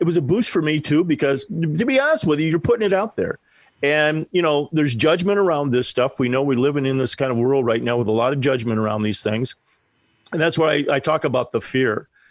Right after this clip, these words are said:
you know, a lot of times that are, are holding us back, uh, because that. And, and frankly, what I've adopted, you know, I've had that challenge. "Well, uh, what do you think, Bob? They're gonna,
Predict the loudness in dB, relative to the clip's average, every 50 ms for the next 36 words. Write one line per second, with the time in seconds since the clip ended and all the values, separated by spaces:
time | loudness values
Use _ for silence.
0 | _ _ -6 -4 -2 0 0 0 2 2 2 2 0 0 0 -2 -2 -2 -2 0
1 | 0 0 0 0 -2 -6 -6 -2 -2 0 0 0 -2 -2 0 0 0 0 0 -2
2 | -2 -4 -4 -2 -2 0 0 -2 -4 -6 -12 -20 -20 _ _ _ _ _ _ -8
3 | -4 -2 -2 -2 0 0 -2 -2 0 0 0 0 0 -2 -4 _ _ _ _ _
4 | _ _ -2 -2 -2 -2 -2 -2 0 0 0 0 2 2 2 2 2 2 2 2
5 | 2 0 2 2 2 0 0 0 0 -2 -2 -2 -4 -4 -2 0 0 0 0 0
6 | 0 0 2 2 0 0 -4 -2 -2 -2 -2 -2 -2 0 0 0 0 -2 -4 -2
7 | -2 -2 0 0 -2 -2 -2 -2 0 0 -2 -2 0 2 2 2 2 0 -2 -2
8 | 0 0 0 0 0 0 0 0 -2 -2 -4